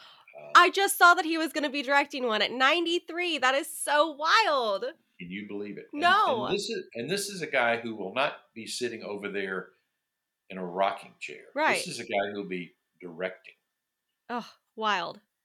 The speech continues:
Speaker 1: Movies, yeah, we'll, we'll see what happens on that. But I read for a nice, a nice role, and, and I have a few other things that are kind of out there simmering. So
Speaker 2: Yeah.
Speaker 1: it's nice, you know, feel, feels good, and, and I feel, you know, I,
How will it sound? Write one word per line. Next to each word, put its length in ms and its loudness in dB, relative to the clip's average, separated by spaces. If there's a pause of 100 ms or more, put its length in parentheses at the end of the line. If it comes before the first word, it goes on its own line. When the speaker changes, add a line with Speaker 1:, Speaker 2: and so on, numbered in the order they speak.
Speaker 1:
Movies, 520 -2
yeah, 400 2
we'll, 200 -2
we'll 120 -6
see 160 -2
what 160 0
happens 340 -2
on 180 -4
that. 160 -10
But 80 -4
I 40 0
read 280 -2
for 140 -8
a 40 -8
nice, 400 -8
a 40 -20
nice 300 -8
role, 280 -10
and, 180 -16
and 140 -16
I 80 -2
have 120 -4
a 60 -8
few 280 -8
other 180 -6
things 360 -14
that 100 -18
are 120 -18
kind 140 -10
of 80 -18 (280)
out 240 -6
there 240 -12 (580)
simmering. 600 -4 (240)
So 100 -4
Speaker 2:
Yeah. 60 0
Speaker 1:
it's 160 -6
nice, 400 -8 (560)
you 80 -14
know, 80 -14 (120)
feel, 300 -4 (100)
feels 300 -6
good, 220 -8 (140)
and, 240 -6 (320)
and 140 -2
I 140 2
feel, 460 0 (160)
you 80 -8
know, 80 -2
I, 240 -4